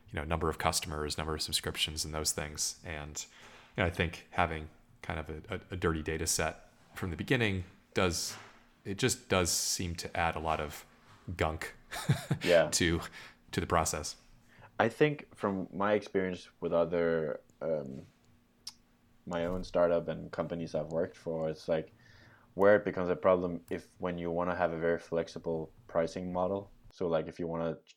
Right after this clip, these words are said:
Speaker 2: have, like, metered billing and stuff like that, then you kinda need something like Chargebee or Chargify.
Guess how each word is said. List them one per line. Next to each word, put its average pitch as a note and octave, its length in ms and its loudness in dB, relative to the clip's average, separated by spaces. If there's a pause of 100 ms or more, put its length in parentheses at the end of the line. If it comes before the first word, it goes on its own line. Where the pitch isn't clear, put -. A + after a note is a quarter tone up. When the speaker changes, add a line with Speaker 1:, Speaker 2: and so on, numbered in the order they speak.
(100)
Speaker 2:
have, E2 280 -2
like, E2 160 -6
metered E2+ 480 -4
billing F2 300 -2
and F#2 100 -10
stuff F#2+ 240 -4
like F#2+ 140 -4
that, G2+ 260 -2 (1040)
then F#2+ 240 4
you F2+ 100 0
kinda G2 280 0
need F#2+ 200 -2
something E2+ 300 -4
like D#2+ 240 0
Chargebee D#2+ 680 0
or D2+ 240 -6
Chargify. D#2 840 -2